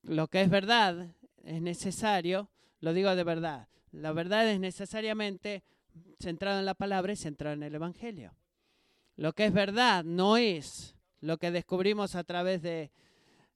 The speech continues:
eh, emociones subjetivas. Lo que es verdad está, ah, unido a la persona de Jesucristo. Como Jesús mismo dijo en Juan catorce, "Yo soy el camino,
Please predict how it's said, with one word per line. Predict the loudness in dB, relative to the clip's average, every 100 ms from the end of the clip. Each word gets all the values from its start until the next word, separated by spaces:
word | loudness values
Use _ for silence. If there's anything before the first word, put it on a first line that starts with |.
| _
eh, | -8
emociones | -4 -2 0 0 0 0
subjetivas. | -2 -4 -8 -2 0 2 2 0 -4 -16 _ _ _ _
Lo | -4 -2
que | 0
es | 0
verdad | 0 0 -2 -2
está, | -4 -8 _ -4 -4 -6 -16 _ _ _ -12
ah, | -8 -8 -8 -6
unido | -2 0 0
a | 0
la | -2
persona | -4 -4 -6 -6
de | -6
Jesucristo. | -8 -8 -4 -2 -2 -4 -8 -10 -12 _ _ _ _ _ _
Como | -4 -2
Jesús | -2 2 4 4
mismo | 0 2 2
dijo | 0 -2 -4
en | -6
Juan | -4 -4 -4
catorce, | -8 -6 -4 -4 -4 -6
"Yo | -4
soy | -2 -4
el |
camino, | -2 -4 0 0 0 -2